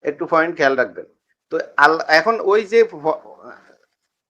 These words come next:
শিক্ষক ছাত্রদেরকে বলতেছে যে, "তোমরা ফার্স্ট বয়ের নেতৃত্বে ফ-, মাঠ প্রদক্ষিণ করো।"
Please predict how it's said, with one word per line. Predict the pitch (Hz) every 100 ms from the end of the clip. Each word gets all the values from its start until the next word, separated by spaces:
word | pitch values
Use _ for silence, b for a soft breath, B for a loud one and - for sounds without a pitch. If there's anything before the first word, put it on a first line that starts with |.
| _
শিক্ষক | - 185 180 - 220 220 - _ _ _ _
ছাত্রদেরকে | 147 143 160 170 180 180 202
বলতেছে | 185 175 196 185 202
যে, | 180 196 220
"তোমরা | 214 170 160 160 180 196
ফার্স্ট | 190 165 170 196
বয়ের | 202 214 214
নেতৃত্বে | 208 190 208 196 - 247 269 269
ফ-, | 202 b b 156
মাঠ | 208 -
প্রদক্ষিণ | 220 214 - 220
করো।" | 170 123